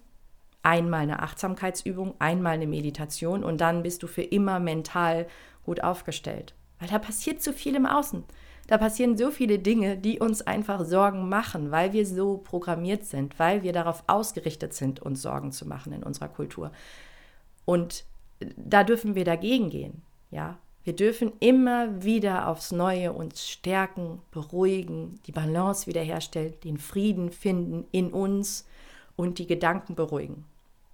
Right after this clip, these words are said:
Das ist genauso beim körperlichen Training. Ja, niemand, der in einem fitten, trainierten Zustand ist, macht das mit einem einzigen Training. Also ein Training reicht nicht. Ja, du, du bist nicht körperlich gesund, indem du einmal trainierst oder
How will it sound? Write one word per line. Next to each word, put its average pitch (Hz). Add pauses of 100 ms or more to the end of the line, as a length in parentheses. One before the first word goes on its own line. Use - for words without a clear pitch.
(580)
Das -
ist 180
genauso 185
beim 165
körperlichen 170
Training. 135 (400)
Ja, 151 (160)
niemand, 170 (100)
der 160
in 165
einem 147
fitten, 220
trainierten 170
Zustand 151
ist, 147
macht -
das 180
mit 147
einem 175
einzigen 170
Training. 147 (1700)
Also 160
ein 214
Training 208
reicht 240
nicht. 123 (140)
Ja, -
du, 175
du 185
bist 247
nicht -
körperlich 220
gesund, 208
indem 190
du -
einmal 226
trainierst 220
oder 160